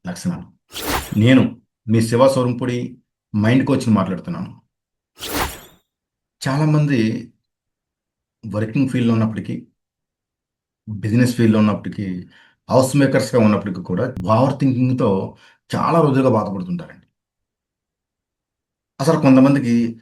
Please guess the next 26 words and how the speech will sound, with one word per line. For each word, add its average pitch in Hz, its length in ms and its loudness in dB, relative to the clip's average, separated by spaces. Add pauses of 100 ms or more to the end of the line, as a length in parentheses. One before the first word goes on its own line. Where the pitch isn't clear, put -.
(200)
అసలు 143 160 2 (180)
ఓవర్ 147 260 2
థింకింగ్ 143 380 0
అంటే 120 220 -4
ఏంటో 113 260 -4
కూడా 139 140 -2 (420)
అవగాహన 113 380 -8 (100)
లేదు. 92 180 -12 (500)
ఓవర్ 131 240 0
థింకింగ్ 127 340 -2
వలన 110 200 0 (160)
కలిగేటువంటి 107 460 -2
నష్టాలు 95 320 -6
ఏంటి? 87 180 -6 (1700)
ఓకే, 98 140 -4 (500)
ఓవర్ 151 240 6
థింకింగ్ 151 300 4
తగ్గించుకోవడానికి 113 720 -2 (320)
టెక్నిక్స్ 104 400 -6
ఏంటి 87 200 -6 (1000)
అనేది 101 300 0 (540)
మీరు 101 120 -4 (140)
ఈ - 20 2 (140)
ప్లేలిస్ట్‌లో 123 560 2
మొత్తం 101 180 -2 (120)
తెలుసుకోబోతున్నారు. 87 680 -10